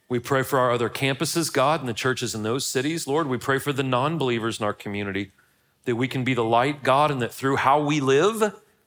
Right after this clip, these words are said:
more can come to have a relationship with you and find peace and contentment and joy regardless of the insanity of the world. Lord, we pray for the nonprofits we work with. Thank you, God, that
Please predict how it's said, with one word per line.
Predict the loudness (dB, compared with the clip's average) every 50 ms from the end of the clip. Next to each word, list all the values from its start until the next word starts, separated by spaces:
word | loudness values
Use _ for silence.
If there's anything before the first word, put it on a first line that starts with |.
| _ _ -10
more | -6 -4 -2 0 2 2 2 0
can | 0 -4 -6 -4 -2
come | 0 -2 0 0
to | -2 0
have | 0 0 2
a | 2
relationship | 0 0 0 0 0 -2 -4 -6 -6 -6 -6 -6 -4 -6
with | -8 -6 -4
you | -6 -4 -4
and | -6 -8 -8 -14 _ _ _ _ _ _
find | -8 -2 -2 -2 0 -2 -4 -6
peace | -6 -4 -4 -4 -4 -6
and | -6 -6 -6
contentment | -6 -6 -6 -4 -6 -6 -4 -6 -8 -8 -6
and | -8 -10 -6
joy | -4 -2 -2 -2 -2
regardless | -2 -4 -6 -4 -2 -2 -2 -2 -4 -6 -6 -4 -4
of | -4 -4 -6 -8 -12 -16 _ _ -20 -20 -20 _ _ _ _ _ _ _ _
the | -8 -6 -4
insanity | -4 -4 -4 -4 -4 -4 -2 -2 -2 -2 -2
of | -2 -2
the | -2 -2
world. | -2 0 -2 -2 -2 -4 -6 -10 -18 _ _ _ _ _ _ _ _ _ _ _ _ _ _ _ _ -12
Lord, | -4 0 2 2 2 2 2 0
we | -2
pray | 0 2 0 0 0
for | 0 -2
the | -2 2
nonprofits | 2 2 2 0 0 2 2 2 2 0 -6 -6
we | -4 -4
work | -2 0 0 0 0
with. | -2 -4 -2
Thank | -2 -4 -4 -4
you, | -6 -2
God, | 0 2 2 2 0 0
that | -2 -4 -4